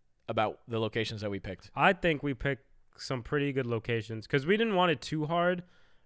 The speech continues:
Speaker 2: but we also didn't want it too easy. Because here's the thing. W-, going, the eggs have to be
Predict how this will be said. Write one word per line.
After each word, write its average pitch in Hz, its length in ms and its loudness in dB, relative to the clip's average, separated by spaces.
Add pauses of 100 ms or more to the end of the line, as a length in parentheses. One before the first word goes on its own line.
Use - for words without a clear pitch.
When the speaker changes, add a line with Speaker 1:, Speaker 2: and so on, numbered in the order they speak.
(100)
Speaker 2:
but 139 100 2
we 139 100 4
also 160 260 2
didn't 156 200 -2
want 143 120 0
it 120 80 -4
too 131 180 -4
easy. 135 440 -2 (280)
Because 156 260 4
here's 175 220 6
the 165 80 2
thing. 147 340 2 (680)
W-, 139 240 -4 (120)
going, 185 340 8 (160)
the 170 300 4
eggs 196 260 8
have 208 240 4
to 233 100 0
be 180 320 -2